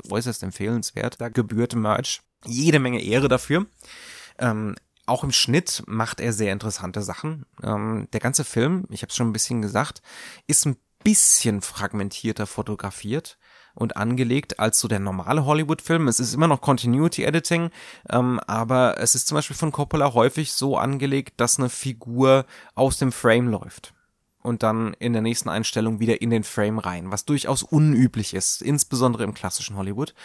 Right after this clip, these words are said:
Da sind wir ja natürlich hier schon längst nicht mehr, ähm, aber es wird mit ziemlicher Insistenz gemacht,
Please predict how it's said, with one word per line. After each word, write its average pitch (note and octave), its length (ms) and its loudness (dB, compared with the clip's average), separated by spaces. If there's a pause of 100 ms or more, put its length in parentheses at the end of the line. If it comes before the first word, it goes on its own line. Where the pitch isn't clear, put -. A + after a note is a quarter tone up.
(160)
Da - 80 -4
sind A2+ 200 0
wir C3+ 80 6
ja B2+ 60 6
natürlich A#2+ 340 2
hier A#2 100 0
schon A#2 140 -2
längst A#2+ 280 0
nicht B2+ 140 -6
mehr, B2+ 200 0 (420)
ähm, A2 280 0
aber G#2+ 500 2
es F2 240 0
wird C3+ 140 -4
mit B2 240 -6
ziemlicher D#3+ 380 4
Insistenz A#2 680 2
gemacht, - 420 -8